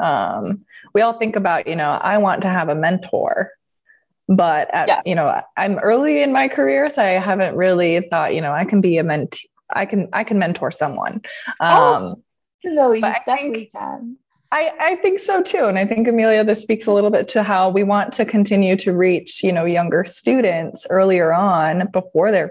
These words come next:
Speaker 1: career decisions are made while they're still in school and engage those, um, creative minds and those assets, right? So, um, that's a really good point. I think that's great.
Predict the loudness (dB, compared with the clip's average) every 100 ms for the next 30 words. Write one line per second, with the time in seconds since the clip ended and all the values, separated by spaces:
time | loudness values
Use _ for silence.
0 | -2 0 2 2 0 -2 -2 -4 -2 -2
1 | 0 0 -2 -2 -2 -2 -4 -12 -20 -10
2 | -2 0 2 0 -2 -2 0 -2 -2 2
3 | 2 2 -2 -2 0 0 -2 0 2 2
4 | 0 -6 -14 -18 -4 -2 0 -4 -4 0
5 | 2 0 0 -2 0 0 0 0 0 0
6 | 2 -2 -2 -4 -4 -2 0 2 0 -2
7 | 0 2 0 -4 -14 -18 -20 _ -6 -6
8 | -6 -8 -6 -6 -4 -2 0 0 -4 -6
9 | -6 -6 _ -8 -6 -6 -8 -4 -2 -2